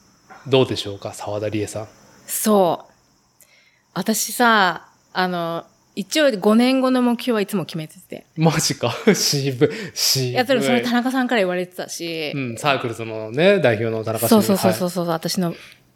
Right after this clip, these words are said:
Speaker 2: パパ深夜。
Speaker 1: <laughs> パパ深夜。え、語感がいいね、パパ深夜。
Speaker 2: そうってアメリカでは言ってる。
Speaker 1: はい。
Speaker 2: みんなにはパパ深夜ねって言われるんだけど、
Speaker 1: <laughs>
Speaker 2: もうお父さん的な存在。な、
Speaker 1: はい。
Speaker 2: ペアレンツカンパニーっていうからさ、その私の島アクセ優生は、
Speaker 1: うん。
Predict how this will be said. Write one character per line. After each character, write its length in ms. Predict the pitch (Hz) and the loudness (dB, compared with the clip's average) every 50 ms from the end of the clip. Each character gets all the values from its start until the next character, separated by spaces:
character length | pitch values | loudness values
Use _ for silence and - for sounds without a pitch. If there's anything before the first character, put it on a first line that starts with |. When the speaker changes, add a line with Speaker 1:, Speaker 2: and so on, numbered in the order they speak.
| _ _ _ _ - | _ _ _ _ -4
Speaker 2:
パ 120 | - 196 | -2 0
パ 100 | - 202 | 0 2
深 260 | 202 - - 208 180 151 | 2 2 2 2 0 0
夜。 160 | 151 - - _ _ _ _ - 240 - - - - - - | -4 -10 -14 _ _ _ _ -4 -4 -4 -6 -20 -20 -12 -10
Speaker 1:
<laughs> 640 | 151 135 139 110 - _ - - - - - - - | -10 -8 -10 -10 -16 _ -20 -12 -8 -8 -8 -6 -4
パ 80 | - 139 | -4 -2
パ 120 | - 135 | -2 -2
深 240 | - - 151 143 127 | -2 0 0 0 0
夜。 120 | 123 117 127 | -2 -4 -6
え、 200 | 151 185 208 208 - - - - - 139 | -4 -2 -2 -2 -2 -4 -12 -12 -6 -2
語 100 | 160 151 | -2 0
感 240 | 147 196 240 277 277 | 2 0 0 0 2
が 80 | 277 | 2
い 80 | 285 262 | 2 2
い 40 | 202 | 2
ね、 80 | 143 | 0
パ 120 | 123 - 123 | 0 -2 -2
パ 140 | - 127 117 | -2 -2 -2
深 180 | - - 139 | -2 -2 -2
夜。 60 | 120 | 0
Speaker 2:
そ 80 | 113 269 | 2 0
う 60 | 240 226 | 2 2
っ 40 | |
て 120 | - 285 240 | 2 2 4
ア 100 | 214 214 | 4 4
メ 120 | 240 247 | 4 4
リ 100 | 262 262 | 4 4
カ 120 | - 277 262 | 4 2 2
で 80 | 277 | 4
は 60 | 254 | 2
言 160 | 190 170 170 170 | 2 2 -2 -2
っ 40 | |
て 120 | - - 170 | -2 -4 -4
る。 80 | 156 | 0
Speaker 1:
は 20 | 170 | 2
い。 20 | 214 | 2
Speaker 2:
み 80 | 254 | 4
ん 40 | 269 | 4
な 80 | 285 269 | 4 4
に 80 | 220 | 2
は 60 | 175 | 2
パ 120 | - 196 190 | 0 -2 -2
パ 100 | - 220 | -2 0
深 180 | - - 262 | 2 4 4
夜 140 | 214 175 151 | 4 2 2
ね 140 | 156 165 170 | 0 -2 -2
っ 20 | |
て 60 | - - | 0 2
言 100 | - 214 | 2 2
わ 80 | - | 4
れ 100 | - 294 | 4 2
る 120 | - - 320 | 2 2 2
ん 40 | |
だ 60 | 254 208 | 2 2
け 80 | 185 | 2
ど、 80 | 185 165 - - | 0 0 -2 -6
Speaker 1:
<laughs> 80 | 147 - - | -6 -2 0
Speaker 2:
も 60 | - | 0
う 20 | |
お 40 | 202 | 2
父 260 | - 349 330 392 392 | 4 4 4 4 4
さ 140 | - 403 381 | 4 2 2
ん 60 | 349 | 2
的 120 | 359 311 339 | 2 2 2
な 80 | 330 | 2
存 40 | 311 | 2
在。 200 | 311 294 262 190 | 2 0 0 0
な、 100 | 190 226 | -2 -4
Speaker 1:
は 320 | 220 - - - - 139 180 | -6 -8 -10 -6 -2 2 2
い。 20 | 285 | 4
Speaker 2:
ペ 80 | 302 | 4
ア 80 | 302 330 | 4 4
レ 120 | 349 349 | 4 4
ン 60 | 349 | 2
ツ 120 | 330 - - | 0 -2 0
カ 140 | - 349 320 | 0 2 2
ン 60 | 247 | 2
パ 100 | - 269 | 2 0
ニ 80 | 165 | 0
ー 40 | 160 | 0
っ 20 | 156 | -2
て 80 | 165 | -4
い 20 | 165 | -2
う 40 | |
か 80 | - 139 | -2 -2
ら 80 | 117 156 | -4 -4
さ、 120 | - 180 | -4 -4
そ 80 | 175 202 | -4 -2
の 60 | 185 | -2
私 180 | 180 190 220 240 | -2 -2 -2 -2
の 100 | 247 247 | -2 0
島 280 | - - 233 233 254 | 0 2 2 2 2
ア 60 | 262 262 | 2 0
ク 60 | - | -2
セ 120 | - 277 | -4 0
優 120 | 269 277 269 | 0 0 2
生 260 | 269 294 262 202 165 | 2 2 2 2 2
は、 340 | 156 165 170 170 165 165 151 | 2 2 2 4 4 4 2
Speaker 1:
う 20 | 156 | 2
ん。 340 | 160 151 135 123 139 - | 0 -2 -2 -4 -8 -14